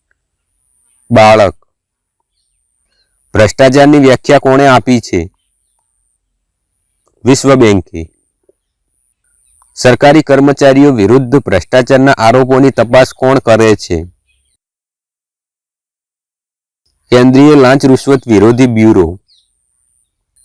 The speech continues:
નીચેનામાંથી કઈ માહિતી આપવાનો ઇનકાર કરી શકાય છે? રાષ્ટ્રની અખંડિતતા અને સાર્વભૌમત્વની બાબતોની.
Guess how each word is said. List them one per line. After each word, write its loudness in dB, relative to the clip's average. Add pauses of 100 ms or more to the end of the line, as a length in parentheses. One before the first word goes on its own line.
(180)
નીચેનામાંથી 0
કઈ 0
માહિતી 0
આપવાનો 0
ઇનકાર 0
કરી -2
શકાય 0
છે? -14 (2750)
રાષ્ટ્રની 0
અખંડિતતા -2
અને 0
સાર્વભૌમત્વની -2
બાબતોની. -2